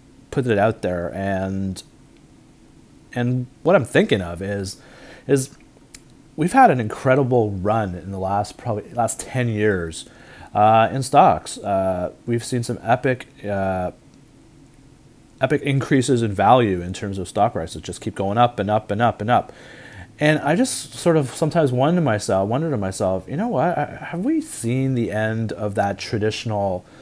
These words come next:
stock market crash? 'Cause we haven't had one in a long time. It's been a decade since we've had one. And, and I wonder if there's certain elements out there in the environment that are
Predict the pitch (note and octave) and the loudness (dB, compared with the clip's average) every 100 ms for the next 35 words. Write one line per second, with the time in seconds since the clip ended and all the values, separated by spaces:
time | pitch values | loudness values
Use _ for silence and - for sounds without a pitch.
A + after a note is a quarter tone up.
0 | - - - - A#2 A2+ B2+ A2+ G#2+ G#2+ | -20 -12 -2 6 6 4 0 -2 -2 -6
1 | - A2 E2+ A2 - D#3 E3 C#4 C#4+ - | -6 -4 -2 -2 -4 0 4 6 4 6
2 | F#3 B3 D#3 G2+ G2 F#2+ F#2 F2+ G2+ E2 | 8 8 6 2 -2 -2 -4 -4 -4 -4
3 | E2 G#2 - A#2 F#3+ G#2+ G2 B2 F#3+ - | -6 -10 -6 -2 0 0 0 2 2 2
4 | F#2 F#2 G2+ G2 F#2+ - A2 E3+ F#2 F2+ | -2 -4 -8 -8 -8 0 2 2 -2 -6
5 | G#2+ C3 - - - - D#3 E3+ D#3+ F3 | -6 -6 -8 -20 -20 -4 2 4 6 4
6 | A3+ B3+ F3+ C#3 - D3 C#3+ - - - | 4 4 6 4 0 -2 -2 -4 -6 0
7 | D3 C#3 - - - - - F#3+ G3+ F#3+ | 0 0 -6 -14 -16 -10 -2 0 0 -2
8 | D3 - - B2+ E3+ D#3 C3 A#2 B2 B2+ | -2 -4 -2 0 2 0 0 0 0 2
9 | A#2+ A#2 A2 G#2 - D#3 D3 F#2+ G2 G2+ | 2 0 -2 -2 0 2 0 -4 -2 0
10 | G#2 G#2+ G#2+ A2 A2 F#2+ | 0 0 0 0 -2 -4